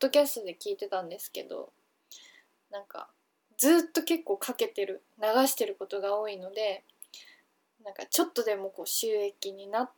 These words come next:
なるのかな。でも本当にあれですよね。SpotifyってApple Musicとかよりも全然、でも、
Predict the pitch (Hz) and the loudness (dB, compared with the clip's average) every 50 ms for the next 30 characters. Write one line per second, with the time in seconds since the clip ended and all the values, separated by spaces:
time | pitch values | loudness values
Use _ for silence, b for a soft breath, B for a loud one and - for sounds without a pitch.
0 | _ _ 214 226 240 269 330 349 349 277 214 196 - 185 185 185 190 190 196 185 | _ _ -4 0 2 4 4 4 2 0 0 -2 -2 -2 -2 -2 -2 -4 -4 -6
1 | 185 - - 277 311 311 381 359 349 339 B B B B B _ 285 294 311 311 | -8 -4 -2 -2 2 2 2 2 2 -4 B B B B B _ 6 6 6 6
2 | 285 247 202 180 175 185 - - - - 311 359 359 359 311 - 226 202 190 190 | 4 0 -2 -6 -8 -10 -12 -14 -4 2 2 4 6 6 4 6 4 4 4 2
3 | - _ _ _ - - - - - b b b b b b b b b b b | 0 _ _ _ -6 -6 -6 -6 -10 b b b b b b b b b b b
4 | b _ _ _ _ _ _ - 220 214 - - _ _ _ _ - 285 294 302 | b _ _ _ _ _ _ -4 -4 -4 -4 -8 _ _ _ _ -2 0 2 2
5 | 302 294 302 311 311 294 269 220 208 208 202 - _ - 392 - _ - 214 196 | 2 2 2 2 4 2 2 0 -2 -6 -8 -8 _ -14 -14 -14 _ -8 -10 -4
6 | - 196 196 190 190 190 185 180 185 185 - 202 214 233 247 254 247 254 254 247 | 0 2 2 2 2 -2 -6 -10 -12 -8 -8 -6 -4 -2 -2 0 2 2 2 2
7 | 254 254 247 240 - _ _ _ - 247 220 208 196 196 | 2 -2 -4 -8 -12 _ _ _ -2 0 0 0 -2 -4